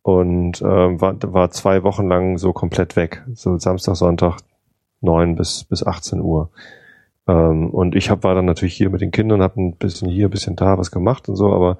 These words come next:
war irgendwie recht ruhig. Und jetzt letztes Wochenende, ähm, hab, hat, ähm, meine ältere Tochter dann auch mit der D L R G eine Ausbildung gemacht zur Funk-, äh, Sprecherin, eine, nicht, nicht Rundfunk, sondern Funkgeräte,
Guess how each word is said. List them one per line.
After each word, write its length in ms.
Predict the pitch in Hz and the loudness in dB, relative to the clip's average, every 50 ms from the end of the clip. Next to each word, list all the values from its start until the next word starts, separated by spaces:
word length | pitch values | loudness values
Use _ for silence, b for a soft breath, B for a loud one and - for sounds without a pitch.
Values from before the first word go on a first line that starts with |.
| B B B B B B B B B B _ | B B B B B B B B B B _
war 100 | 92 87 | 0 2
irgendwie 200 | 90 90 87 87 | 4 4 2 2
recht 220 | 85 80 - - | 0 -2 -4 0
ruhig. 320 | - 101 117 135 143 - - | 2 4 6 4 4 2 0
Und 80 | 104 | 2
jetzt 200 | 92 92 - - | 2 0 0 0
letztes 360 | - 95 98 - - 107 - - | 0 0 0 -2 -8 -8 -4 -4
Wochenende, 680 | 107 98 107 101 101 98 101 98 95 95 98 104 98 b b b b b b b b b _ _ _ _ _ | -2 -2 0 0 0 0 2 2 4 4 4 2 0 b b b b b b b b b _ _ _ _ _
ähm, 540 | - 101 90 87 85 85 87 87 85 85 82 - - _ _ _ _ _ _ _ _ _ _ _ _ _ - - - | 0 2 4 4 4 4 2 2 0 -2 -4 -10 -20 _ _ _ _ _ _ _ _ _ _ _ _ _ -18 -14 -4
hab, 220 | - 95 92 87 - _ _ - | 0 0 0 0 -2 _ _ -4
hat, 340 | - 85 82 - - - 107 | -4 -4 -2 -4 -4 -2 0
ähm, 420 | 104 95 85 80 82 85 87 - - _ | 2 2 2 0 -2 -4 -8 -8 -8 _
meine 500 | - 85 82 82 82 80 80 80 80 82 78 | -4 -2 0 0 0 2 2 2 2 0 0
ältere 360 | 90 90 90 95 85 85 - | 0 0 0 0 -2 -2 -2
Tochter 320 | - 139 127 - - 127 | -2 -4 -2 0 -2 0
dann 220 | - 123 113 110 - | 0 0 -2 0 -2
auch 200 | - 110 - - | -2 -2 0 -2
mit 120 | 110 - | 0 0
der 60 | 110 | 2
D 80 | 104 101 | 2 2
L 140 | 101 101 98 | 2 4 2
R 60 | 101 | 2
G 140 | 98 101 104 | 2 2 2
eine 180 | 98 95 92 87 | 2 2 0 0
Ausbildung 420 | 101 101 92 - 101 98 98 92 | 0 -2 0 -2 -2 -2 -2 -2
gemacht 320 | - 98 95 87 87 - | -2 -4 -4 -4 -6 -6
zur 340 | - - 92 87 85 82 85 B B B B B B B B B B B B B B B B B | -4 -2 0 0 0 0 -4 B B B B B B B B B B B B B B B B B
Funk-, 580 | - - 139 143 170 - - - - - - - | -2 0 0 0 0 -2 -6 -8 -8 -8 -4 0
äh, 400 | 131 123 113 110 110 113 117 117 107 - _ 170 156 | 2 4 4 4 4 4 2 2 -2 -6 _ -20 -18
Sprecherin, 640 | - - - - 117 110 131 117 107 120 120 117 | -18 -8 -4 -4 0 2 2 2 2 2 2 2
eine, 280 | 120 113 107 98 98 95 - - - 98 95 | 0 0 2 2 0 0 -2 -4 -4 -4 -2
nicht, 300 | 98 101 98 - - - | 0 -2 -2 -2 0 -2
nicht 160 | 98 87 - | -2 0 2
Rundfunk, 340 | 104 117 120 - - 123 113 | 0 0 0 0 -2 -2 0
sondern 340 | - 104 95 92 87 87 92 | -2 0 0 2 0 0 -2
Funkgeräte, 680 | - - 120 120 - 127 117 123 123 - 139 151 170 | -2 -4 -4 0 0 0 2 2 2 2 2 0 0